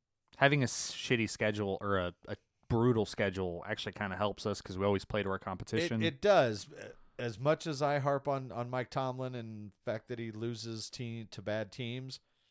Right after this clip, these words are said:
Speaker 2: traditionally he does pretty good against good teams. Now, this year, uh, Buffalo and, and Cleveland were pretty good teams, and we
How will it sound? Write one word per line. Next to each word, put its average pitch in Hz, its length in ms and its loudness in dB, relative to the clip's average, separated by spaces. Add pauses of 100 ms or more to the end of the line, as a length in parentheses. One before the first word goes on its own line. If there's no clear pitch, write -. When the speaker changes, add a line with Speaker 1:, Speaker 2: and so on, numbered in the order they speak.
(180)
Speaker 2:
traditionally 190 640 -2
he 175 100 -2
does 190 380 -2
pretty 185 500 -4
good 180 260 0
against 170 320 -6
good 185 200 -4
teams. 85 520 -8
Now, 101 380 -6 (440)
this 113 240 -6
year, 123 380 -4 (540)
uh, 98 260 -6
Buffalo 113 720 -2
and, 95 340 -6
and 90 360 -12
Cleveland 110 480 -6
were 101 120 -6
pretty 107 180 -8
good 98 180 -8
teams, 101 400 -8
and 95 220 -8
we 92 220 -8